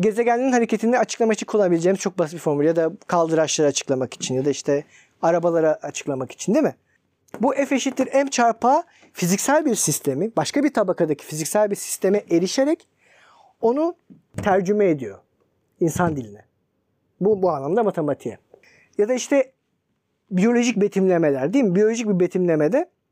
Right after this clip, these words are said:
türsel bir varoluşu tercüme ediyor. Deleuze Guattari bu anlamda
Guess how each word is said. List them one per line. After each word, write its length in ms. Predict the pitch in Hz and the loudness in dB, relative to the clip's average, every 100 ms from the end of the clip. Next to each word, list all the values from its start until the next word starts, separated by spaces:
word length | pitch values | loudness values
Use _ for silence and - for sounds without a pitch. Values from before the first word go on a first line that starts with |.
| _ _ _ - | _ _ _ -4
türsel 420 | 208 196 277 254 | -2 2 2 2
bir 40 | |
varoluşu 640 | 214 202 196 185 170 - 160 | 2 4 4 4 2 0 -2
tercüme 500 | 143 139 120 123 110 | 0 0 0 -4 -6
ediyor. 280 | 95 - 101 _ _ _ _ _ _ _ _ 180 | -8 -12 -14 _ _ _ _ _ _ _ _ -2
Deleuze 240 | 254 294 | 0 2
Guattari 540 | 247 254 262 302 214 | 2 0 0 0 2
bu 120 | 190 262 | 2 2
anlamda 600 | 302 262 202 170 202 | 2 2 2 2 0